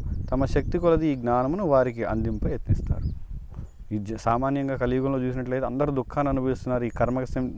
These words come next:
సంబంధించిన జ్ఞానం ఏమాత్రం లేకుండా వాళ్ళు కేవలం దుఃఖాన్ని అనుభవిస్తూ ఈ పిచ్చి మతాలు, మహమ్మదీయ క్రైస్తవ మతాలన్నీ కూడా జ-, అంటే జనాల్ని ఇంకా పాపాల్లోకి, అంటే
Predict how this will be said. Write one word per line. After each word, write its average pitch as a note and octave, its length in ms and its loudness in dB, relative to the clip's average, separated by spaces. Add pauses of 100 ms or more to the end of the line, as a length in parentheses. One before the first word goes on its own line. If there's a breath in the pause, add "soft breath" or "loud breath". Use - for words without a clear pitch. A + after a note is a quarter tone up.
సంబంధించిన A#2+ 560 -2
జ్ఞానం A2+ 280 0 (160)
ఏమాత్రం A#2+ 440 -2
లేకుండా A2+ 500 0 (540 loud breath)
వాళ్ళు A#2 160 4
కేవలం B2+ 360 4
దుఃఖాన్ని C3 380 0
అనుభవిస్తూ A#2+ 460 2 (440 loud breath)
ఈ - 20 -2 (100)
పిచ్చి C3+ 220 -2
మతాలు, C3 360 2
మహమ్మదీయ B2 500 0
క్రైస్తవ A#2 460 0
మతాలన్నీ A2+ 520 4
కూడా A2 280 2 (400 loud breath)
జ-, A2+ 400 4
అంటే A#2 200 0
జనాల్ని A#2+ 460 2
ఇంకా A2 220 -2
పాపాల్లోకి, A#2 640 2
అంటే D#3 320 0